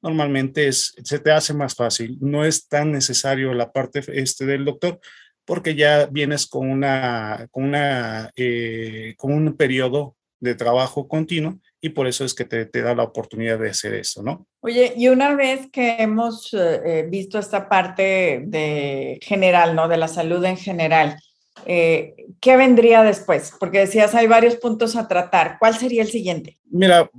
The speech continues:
Speaker 1: hay factores, ev-, y evidentemente, cuando hagamos alguna actividad física, cuando hablamos de una actividad física, hay factores que, que intervienen para, para llevar a cabo. A mí me gusta siempre dividirlo en dos tipos de factores,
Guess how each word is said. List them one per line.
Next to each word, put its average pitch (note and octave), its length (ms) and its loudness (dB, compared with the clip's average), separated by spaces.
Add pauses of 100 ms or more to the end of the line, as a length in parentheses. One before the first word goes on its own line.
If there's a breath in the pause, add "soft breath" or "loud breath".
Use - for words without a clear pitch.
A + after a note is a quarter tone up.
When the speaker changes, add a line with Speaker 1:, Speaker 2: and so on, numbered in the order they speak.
(220)
Speaker 1:
hay F#3+ 200 4
factores, E3 680 2
ev-, C3 140 -4
y C#3 160 -2
evidentemente, D3+ 760 2
cuando C3 240 -2
hagamos D#3 420 0
alguna C3+ 400 -2
actividad B2 320 -2
física, A#2 400 -4
cuando A#2 200 -2
hablamos C3 380 0
de B2 140 -2
una C3+ 200 0
actividad A2+ 420 -4
física, - 360 -6
hay A#2+ 60 0
factores A#2+ 520 -4
que, A2 340 -6
que A#2 320 -6
intervienen A#2+ 640 -2
para, G#2+ 460 -2
para A2+ 140 -2
llevar A2+ 380 -2
a A2+ 80 -2
cabo. A#2+ 340 0 (600 loud breath)
A C3 60 -2
mí D#3+ 80 6
me F3 100 4
gusta E3 220 2
siempre D#3 320 0
dividirlo C3+ 400 -2
en C3+ 120 0
dos B2 220 -4
tipos B2 320 -6
de A#2 80 -4
factores, A2 760 -6